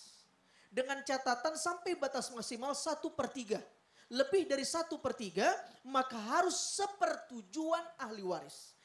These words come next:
Ini diperbolehkan dalam agama Islam. Pertanyaannya kemudian, bolehkah, bolehkah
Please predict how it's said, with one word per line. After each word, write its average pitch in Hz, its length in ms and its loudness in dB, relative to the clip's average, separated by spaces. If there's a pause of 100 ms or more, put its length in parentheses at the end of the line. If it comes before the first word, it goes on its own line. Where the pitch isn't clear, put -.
(160)
Ini 381 280 -2
diperbolehkan 208 640 -4
dalam 151 240 -8
agama 147 340 -12
Islam. 139 320 -12 (320)
Pertanyaannya 269 640 0
kemudian, 185 720 0 (380)
bolehkah, 226 1040 6 (560)
bolehkah 220 880 4